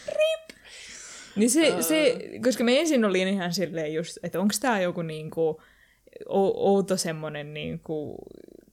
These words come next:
Speaker 1: tai, tai mikä tän funktio on.
Speaker 2: Mm.
Speaker 1: Mut sit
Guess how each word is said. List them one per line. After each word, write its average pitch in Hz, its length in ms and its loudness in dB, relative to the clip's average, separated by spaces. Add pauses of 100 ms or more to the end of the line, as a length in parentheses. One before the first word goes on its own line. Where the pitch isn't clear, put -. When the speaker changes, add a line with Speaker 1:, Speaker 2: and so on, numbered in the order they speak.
(120)
Speaker 1:
tai, 180 120 0 (200)
tai 196 120 2
mikä 226 340 4
tän 151 200 -8
funktio 156 580 -10
on. - 200 -6 (180)
Speaker 2:
Mm. 180 440 -4
Speaker 1:
Mut 180 180 2
sit 175 240 -2